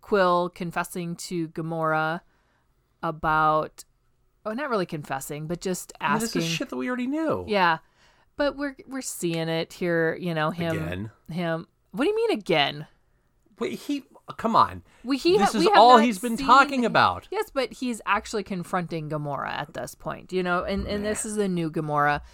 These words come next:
Speaker 1: Of course, they make it lighter with some comedy in there with the whole line thing. And then inside, we have a funny moment with Gamora telling Quill that, you know, "That doesn't sound my, like me. That sounds more like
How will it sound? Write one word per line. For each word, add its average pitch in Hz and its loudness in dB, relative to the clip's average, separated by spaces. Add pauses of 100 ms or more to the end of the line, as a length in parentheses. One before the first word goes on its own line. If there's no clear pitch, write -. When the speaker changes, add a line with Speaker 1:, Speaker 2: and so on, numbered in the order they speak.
(300)
Speaker 1:
Of 220 -14
course, 233 2
they 214 2
make 202 -6
it 190 -8
lighter 180 -2
with 175 -2
some 160 -10
comedy 160 -2
in 151 -6
there 151 -4
with 156 -6
the 156 -8
whole 156 -6
line 143 -6
thing. 151 -8 (360)
And 202 0
then 202 2 (100)
inside, 233 2
we 208 0
have 190 0
a 180 -2
funny 180 -6
moment 170 -4
with 165 -4
Gamora 170 0 (480)
telling 165 -4 (880)
Quill 170 2
that, 151 -2 (360)
you 175 -4
know, 160 0
"That 170 0
doesn't 175 -4
sound 170 2
my, 151 0
like 160 -4
me. 160 -4
That 151 -4
sounds 165 -2
more 160 -4
like 143 -4